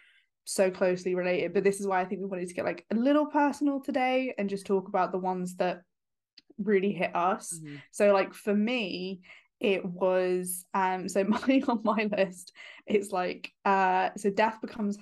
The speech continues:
Speaker 1: Her was a big
Speaker 2: Mm.
Speaker 1: one. It's one that I watched when I was younger and didn't actually think about being so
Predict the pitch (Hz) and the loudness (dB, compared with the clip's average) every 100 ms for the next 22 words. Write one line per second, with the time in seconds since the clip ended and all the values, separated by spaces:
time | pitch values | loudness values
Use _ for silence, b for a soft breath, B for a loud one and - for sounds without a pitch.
0 | - 180 196 220 - - 196 180 180 175 | -2 2 2 0 -8 -4 -4 -2 -2 -2
1 | 180 180 190 - 202 220 240 277 320 294 | -2 0 0 0 0 2 4 4 2 4
2 | 240 226 214 214 - 214 202 196 196 180 | 6 6 4 0 0 -4 -2 -2 -4 -6
3 | 185 185 185 185 180 185 190 - - 185 | -2 -2 -2 -6 0 2 2 -6 -10 -10
4 | - - 196 185 196 185 196 185 175 180 | -10 -6 -6 -2 -4 -4 -2 0 0 -2
5 | - 190 180 180 175 180 170 170 175 | -4 -2 -2 -2 -4 -2 0 0 -2